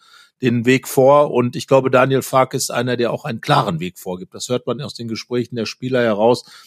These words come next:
Die sagen immer, er hat, äh, ähm, macht uns ganz klar, was sein Ansatz ist. Er macht uns ganz klar, was er Fußball spielen lassen will und so weiter und so fort. Also ich denke, da ist, äh, viel Gutes in den Köpfen der Spieler angekommen und auch viel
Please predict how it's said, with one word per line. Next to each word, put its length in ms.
Die 60
sagen 260
immer, 380
er 140
hat, 260
äh, 40
ähm, 920
macht 260
uns 160
ganz 240
klar, 300
was 140
sein 200
Ansatz 380
ist. 160
Er 80
macht 240
uns 160
ganz 220
klar, 300
was 200
er 120
Fußball 440
spielen 380
lassen 280
will 200
und 260
so 160
weiter 260
und 140
so 100
fort. 280
Also 280
ich 120
denke, 260
da 160
ist, 340
äh, 400
viel 520
Gutes 380
in 100
den 120
Köpfen 300
der 120
Spieler 340
angekommen 600
und 140
auch 140
viel 400